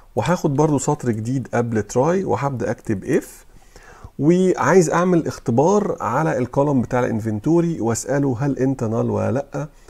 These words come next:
فهعمل دبل كليك وأقول له if equal null، هل أنت تساوي null؟ لو حضرتك تساوي null هقول له then، يعني لو الشرط ده اتحقق عايزك تعمل حاجة معينة،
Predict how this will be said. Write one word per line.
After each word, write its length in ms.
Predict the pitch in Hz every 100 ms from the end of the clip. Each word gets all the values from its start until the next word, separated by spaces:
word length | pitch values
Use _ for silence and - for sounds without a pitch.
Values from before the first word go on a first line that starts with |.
| -
فهعمل 500 | - 117 143 131 110
دبل 200 | 123 117
كليك 440 | - 113 120 -
وأقول 280 | 107 113 117
له 140 | 113 107 - - - -
if 140 | 147 156 - - - -
equal 420 | 135 - 107 98 - 113
null، 400 | 113 131 190 175
هل 220 | 113 113 113
أنت 220 | 120 110
تساوي 480 | - 101 107 113 104
null؟ 360 | 107 131 208 202 - - - - -
لو 200 | 131 180
حضرتك 340 | 131 135 156
تساوي 420 | 120 - 135 123
null 280 | 113 120 120 - - _
هقول 300 | - 80 113
له 160 | 107 104 123
then، 220 | 156 185 185 - -
يعني 440 | 104 95 95 98 - - -
لو 300 | 120 139 139
الشرط 220 | - 143
ده 100 | 131
اتحقق 500 | 123 - - 202 - - - -
عايزك 280 | 110 120 120
تعمل 260 | 123 120
حاجة 260 | - 135 117
معينة، 500 | 104 95 113 165